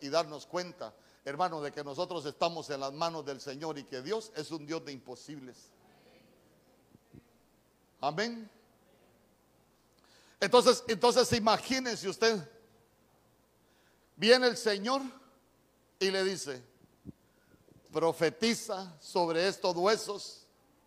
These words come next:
y diles, huesos secos, oíd la palabra del Señor. Así dice el Señor Dios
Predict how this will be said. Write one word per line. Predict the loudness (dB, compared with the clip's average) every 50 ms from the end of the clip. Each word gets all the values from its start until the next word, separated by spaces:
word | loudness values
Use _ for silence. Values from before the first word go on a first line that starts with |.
| _ _ _ _ _ _ _ _ _ _ _ _ _ -6
y | -4 -4 -2
diles, | 0 0 0 0 0 -2 -4 -6 -8 -14 -18 -20 _ _ _ _ _ _ _ _ _ _ _ -20 -20 -20 _ _ _ _ -20 -20 -6 4
huesos | 8 10 10 10 10 8 4 6
secos, | 8 8 8 8 8 2 -2 -2 -2 -4 -6 -10 -10 -12 -14 -18 -20 -20 -20 _ _ _ _ _ _ _ _ _ _ _ _ _ _ _ _ _ _
oíd | 6 8 10 10 10 10
la | 10 8 10
palabra | 8 8 10 10 10 10 8 6
del | 4 2 0
Señor. | -2 -2 -2 -2 0 0 -2 -2 -4 -6 -12 -20 _ _ _ _ _ _ _ _ _ _ _ -20 -20 _ _ _ _ -20 -20 -20 -20 -20 -20 _ _ _ _ -20 -20 -6 _ 6
Así | 8 8 8 8 4 0 0 2 2 2
dice | 0 -2 -2 -2 -2 2 2 4
el | 4 2 0
Señor | 0 -2 -2 -2 0 2 2 2 2 0 0
Dios | 2 4 6 6 4 4 -2 -10